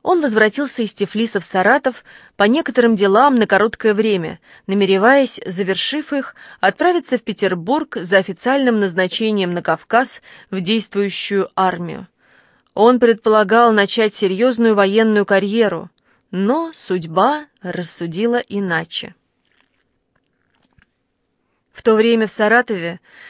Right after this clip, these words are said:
находился сосланный по распоряжению Николая Первого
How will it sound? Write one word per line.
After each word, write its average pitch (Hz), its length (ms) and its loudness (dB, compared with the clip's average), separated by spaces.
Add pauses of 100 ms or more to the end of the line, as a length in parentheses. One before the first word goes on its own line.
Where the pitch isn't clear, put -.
(160)
находился 226 580 0
сосланный 247 640 0
по - 120 -4
распоряжению 202 720 -2
Николая 190 400 2
Первого 220 580 -2